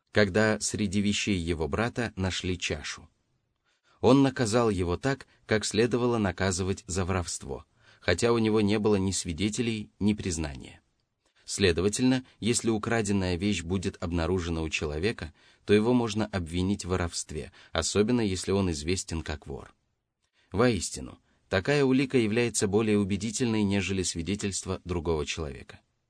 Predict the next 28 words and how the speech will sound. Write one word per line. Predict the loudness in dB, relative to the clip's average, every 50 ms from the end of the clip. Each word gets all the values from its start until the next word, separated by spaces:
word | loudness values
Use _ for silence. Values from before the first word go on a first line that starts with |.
| _ _ _ _ _ _ _ _ _ _ _ _ _ _ _ _ 4
Это | 4 6 6 4
распространяется | 2 2 2 0 0 0 0 0 0 2 2 4 4 2 2 0 0 -2 -2
и | -2 -2 -2
на | -2 -2 -2
те | -2 -4 -4 -4
случаи, | -4 -4 -4 -4 -4 -4 -4 -6 -4
когда | -2 -2 -2 0 0 0
человек | -2 0 -2 0 0 2 2 0 0 0
вырывает | -2 0 2 2 4 2 2 2 0 -2 -2 -4 -6
вино | -8 -6 -4 -4 -4 -4 -6 -8 _ _ _ _ _
или | -2 0 2 2 2
беременеет | 2 0 2 2 0 0 0 0 0 0 0 -2 -2
жена, | -4 -4 -4 -4 -4 -8 -12 -16 _ _ _
у | -8 -4
которой | -4 -2 -2 0 2 2 2
нет | 2 0 -2 -4 -4
мужа | -4 -4 -4 -4 -4 -6 -8 -8 -6
или | -4 -2 -2
господина. | -2 -4 -6 -6 -6 -8 -8 -8 -12 -14 -16 -20 _ _ _ _ _ _ _ _ _ _ _ _ _ _ _ _ _ _ _ _
В | -2
таких | 2 2 2 2 2 0 0
случаях | 0 0 0 0 0 0 0 -2 -2
человека | -2 -2 0 0 2 2 2 0 -2 -4
следует | -4 -2 -2 -2 0 0 0 -2 -2 -4 _ _ _ _
подвергнуть | 0 0 0 2 2 0 0 2 2 0 0 -2 -2 -6
установленному | -6 -6 -4 -2 -2 0 0 0 0 0 0 0 0 0 0 0 -2 -4
шариатом | -4 -4 -2 -2 0 -2 -2 -2 -4 -4
наказанию, | -4 -4 -4 -4 -4 -4 -4 -8 -10 -12 -14 -16 -18